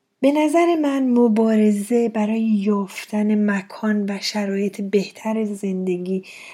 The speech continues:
حق مسلم همه ماست. هر کسی که رفتن رو به جای موندن انتخاب می‌کنه، باید بدونه برای به دست آوردن شرایط بهتر و مطلوبتر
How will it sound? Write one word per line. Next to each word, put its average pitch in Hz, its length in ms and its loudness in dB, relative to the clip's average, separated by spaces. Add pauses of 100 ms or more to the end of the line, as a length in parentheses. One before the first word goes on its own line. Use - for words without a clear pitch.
حق - 340 -6
مسلم 214 840 -4
همه 190 560 -4
ماست. 151 560 -16 (760)
هر 311 240 -2
کسی 294 360 0
که 277 180 -4
رفتن 247 680 -4
رو 196 200 2 (320)
به 226 120 4
جای 254 440 2
موندن 214 560 2
انتخاب 190 640 -4
می‌کنه، 208 680 -2 (600)
باید 214 340 0
بدونه 165 480 0 (420)
برای 294 260 2
به 285 120 2
دست 269 300 -2
آوردن 247 460 -2
شرایط 247 580 -4
بهتر 240 540 -6
و 240 60 -4
مطلوبتر 233 960 -4